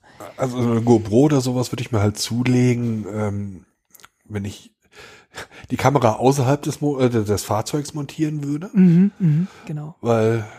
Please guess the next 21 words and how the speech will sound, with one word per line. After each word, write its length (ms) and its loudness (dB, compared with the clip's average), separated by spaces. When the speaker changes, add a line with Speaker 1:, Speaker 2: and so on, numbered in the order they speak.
Speaker 1:
dreihundert 640 2
oder 160 2
vierhundert 400 2
Euro 260 0
für 100 -4
eine 120 -2
GoPro 500 2
ist 80 0
was 160 -2
anderes 380 0
als 180 -4
tausendzweihundert 760 0
Euro 340 4
für 240 0
ein 260 -6
iPhone 760 -4
vierzehn 520 -2
Pro 340 2
oder 180 2
sowas. 400 -2
Speaker 2:
Mhm. 340 2